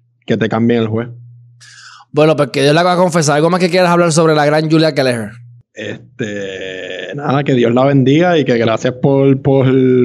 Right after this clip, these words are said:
Speaker 1: por terminar de sepultar, este, el sistema de educación aquí en Puerto Rico.
Speaker 2: Bueno, una vez más, ¿dónde te podemos conseguir?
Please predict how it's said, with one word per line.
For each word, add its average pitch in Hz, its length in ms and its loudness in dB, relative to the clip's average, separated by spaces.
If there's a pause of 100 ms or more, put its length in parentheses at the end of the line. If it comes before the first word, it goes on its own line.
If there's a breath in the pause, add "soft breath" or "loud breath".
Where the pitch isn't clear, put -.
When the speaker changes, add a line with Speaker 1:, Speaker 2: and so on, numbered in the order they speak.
(120)
Speaker 1:
por 127 260 2 (1700)
terminar 117 460 0
de 131 420 2
sepultar, 127 1120 -2
este, 120 460 -2
el 113 80 -6
sistema 120 420 -4
de 120 60 -4
educación 120 440 -4
aquí 117 120 -4
en 120 100 -4
Puerto 117 300 -6
Rico. 120 420 -6 (1000 loud breath)
Speaker 2:
Bueno, 190 280 -2 (440)
una 170 180 0
vez 190 100 2
más, 202 280 0
¿dónde 165 180 2
te 185 100 2
podemos 185 240 0
conseguir? 156 520 -2